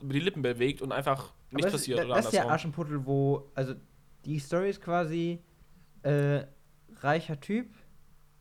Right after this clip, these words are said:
Speaker 1: Der Prinz und dann hat ihr, sie ihren Schuh und dann, ähm, verliebt sich der und
Speaker 2: Ja,
Speaker 1: er
Speaker 2: ja,
Speaker 1: kennt
Speaker 2: aber
Speaker 1: sie
Speaker 2: das,
Speaker 1: am
Speaker 2: aber
Speaker 1: Schuh,
Speaker 2: das
Speaker 1: bei Maskenball und dann die Schwestern wollen den Schuh anziehen, dann passt der nicht und dann passt ihr der Schuh und dann heiraten die und sind glücklich.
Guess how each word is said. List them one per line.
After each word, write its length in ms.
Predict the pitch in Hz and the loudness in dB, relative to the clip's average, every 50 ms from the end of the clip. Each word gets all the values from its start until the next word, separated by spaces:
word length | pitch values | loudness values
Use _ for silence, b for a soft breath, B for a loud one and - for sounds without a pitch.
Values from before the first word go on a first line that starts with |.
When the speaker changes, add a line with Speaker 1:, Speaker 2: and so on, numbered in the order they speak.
| - - - - _ _ - - - _ _ - - _ _ _ - - | -20 -20 -20 -20 _ _ -20 -20 -20 _ _ -20 -20 _ _ _ -6 -4
Speaker 1:
Der 80 | 127 | -4
Prinz 340 | 131 135 175 190 208 214 208 | -2 2 2 2 2 0 -2
und 120 | 185 151 | -4 -4
dann 100 | 156 160 | -4 -4
hat 100 | 170 170 | -4 -4
ihr, 180 | - 170 170 160 | -2 -2 -2 -2
sie 140 | 147 170 170 | -2 -2 0
ihren 160 | 160 151 139 | 0 0 0
Schuh 320 | 139 - - 208 220 233 | 0 -2 -2 0 0 2
und 160 | 214 190 180 165 | 0 0 2 2
dann, 200 | 165 165 170 170 - | 2 0 2 0 0
ähm, 220 | 147 151 151 151 | 0 0 0 0
verliebt 300 | 151 160 160 190 190 - | -2 -2 -4 -4 -4 -4
sich 120 | - 202 - | -6 -2 2
der 240 | 196 190 190 185 | 2 4 4 2
und 120 | 180 170 151 | 2 2 4
Speaker 2:
Ja, 80 | 151 | 6
Speaker 1:
er 60 | 175 185 | 8 8
Speaker 2:
ja, 60 | 196 185 | 10 8
Speaker 1:
kennt 40 | |
Speaker 2:
aber 100 | 170 147 | 8 10
Speaker 1:
sie 60 | 151 147 | 8 8
Speaker 2:
das, 60 | 147 | 8
Speaker 1:
am 60 | 147 | 6
Speaker 2:
aber 80 | 143 147 | 6 6
Speaker 1:
Schuh, 60 | 156 147 | 8 8
Speaker 2:
das 80 | 143 202 | 8 8
Speaker 1:
bei 120 | 208 165 | 6 4
Maskenball 600 | 165 180 202 202 - - 196 180 180 180 185 180 | 4 2 0 0 -2 -2 0 2 4 4 4 4
und 160 | 156 165 165 | 2 0 0
dann 120 | 156 156 160 | 0 0 0
die 80 | 147 | -2
Schwestern 500 | 143 - 165 185 - 185 170 165 170 139 | -2 -2 -2 -2 0 -2 -2 -2 -2 0
wollen 120 | 151 151 147 | 0 0 0
den 60 | 143 | -2
Schuh 120 | - 190 185 | -2 -2 -2
anziehen, 200 | 180 - 175 156 | -2 -2 -2 -2
dann 100 | 139 143 | -2 -2
passt 220 | - 180 180 - | -4 -4 -6 -4
der 80 | 175 170 | -4 -4
nicht 100 | 160 160 | -4 -2
und 60 | 147 | -2
dann 100 | 143 139 | -2 0
passt 180 | 135 143 143 151 | 0 -2 -2 -2
ihr 80 | 151 | 0
der 100 | 147 147 | -2 -2
Schuh 140 | 143 - - 139 | -2 -2 -4 -4
und 60 | 135 | -4
dann 120 | 135 127 | -2 -2
heiraten 280 | 139 123 123 120 120 127 | 0 0 0 0 -2 -4
die 60 | 123 | -6
und 60 | 120 | -6
sind 80 | 123 117 | -6 -8
glücklich. 360 | 120 110 - 104 95 - - | -10 -8 -8 -10 -10 -12 -14